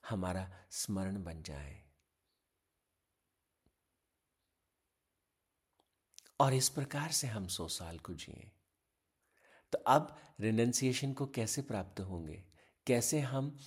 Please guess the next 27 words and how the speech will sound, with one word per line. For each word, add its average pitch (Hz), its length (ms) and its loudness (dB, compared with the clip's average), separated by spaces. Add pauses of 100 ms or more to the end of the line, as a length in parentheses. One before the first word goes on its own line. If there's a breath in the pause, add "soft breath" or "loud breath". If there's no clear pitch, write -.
(260 loud breath)
आत्मज्ञान 110 680 4
को 104 120 -6
प्राप्त 92 400 -8
होंगे? 80 460 -8 (320 loud breath)
तो 104 80 -4
भगवान 101 400 -2
कहते 113 280 -6
हैं - 160 -8
कर्म 104 440 -4
में 98 240 -6
प्रवेश 82 400 -8
करो। 85 360 -12 (1080 loud breath)
जो 165 180 6
कर्म 143 480 0
तुम 135 240 0
कर 90 220 -6
रहे 85 300 -10
हो 101 120 -14 (760 loud breath)
उसको 120 280 0
ध्यान 95 480 -4
से 101 160 -8
देखते 92 380 -6
जाओ, 87 380 -10 (680 loud breath)
वो 120 220 0
कैसे 98 300 -2
होता 95 320 -6
है। 95 300 -12